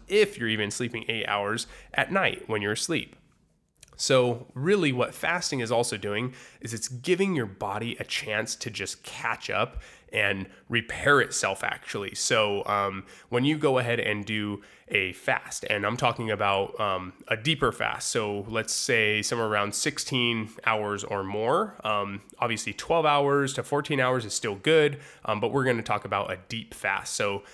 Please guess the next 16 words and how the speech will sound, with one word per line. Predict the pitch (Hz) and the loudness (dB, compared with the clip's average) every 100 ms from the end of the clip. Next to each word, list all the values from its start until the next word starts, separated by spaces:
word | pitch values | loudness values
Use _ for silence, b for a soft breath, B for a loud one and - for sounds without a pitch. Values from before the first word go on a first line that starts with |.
| B | B
let's | 143 143 - | 0 2 4
go | 127 | 2
ahead | 113 | 2
and | 107 104 | 0 -2
say | 101 | -4
sixteen | - - 170 - 139 127 123 117 110 | -2 0 0 0 2 2 2 0 -2
to | 110 | -4
maybe | 104 107 104 107 104 101 | 2 2 2 0 0 0
even | 104 101 92 | -4 -6 -10
forty-eight | - 120 104 98 95 - | -4 -2 0 0 -4 -2
hours, | 92 92 - - | -6 -6 -10 -8
so | 110 | -6
somewhere | 101 139 117 101 | -2 0 0 0
around | 98 90 | 0 -2
that | 90 90 | -2 -2
area. | 95 113 139 151 | 0 2 2 2